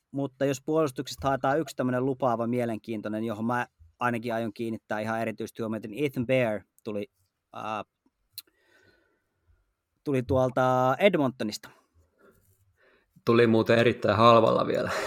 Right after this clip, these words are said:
Speaker 2: <laughs>
Speaker 1: Joo, joo, siinä ei, ei, ei vielä hirveästi maksettu, mutta mä väitän, että tässä on yksi, yksi tän kauden ehkä mielenkiintoisimpia yksilöitä, mitä tää,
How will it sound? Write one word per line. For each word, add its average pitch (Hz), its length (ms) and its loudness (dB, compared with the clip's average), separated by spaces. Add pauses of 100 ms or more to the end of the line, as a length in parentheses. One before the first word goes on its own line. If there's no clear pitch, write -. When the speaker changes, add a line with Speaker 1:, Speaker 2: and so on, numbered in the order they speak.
Speaker 2:
<laughs> 92 200 -8
Speaker 1:
Joo, 139 280 4 (240)
joo, 123 240 -2
siinä 127 300 -2
ei, 117 180 -6
ei, 120 240 -6 (100)
ei 123 180 -6
vielä 127 180 -4
hirveästi 123 400 -4
maksettu, 113 380 -8
mutta 113 200 -6
mä 147 80 2
väitän, 135 260 4
että - 100 -10
tässä 131 280 -2
on 123 80 0
yksi, - 400 -12
yksi - 220 -12
tän 123 220 -2
kauden 110 440 -4 (220)
ehkä 117 240 -10
mielenkiintoisimpia 107 1040 -8
yksilöitä, 107 460 -10
mitä 107 180 -12
tää, 110 180 -6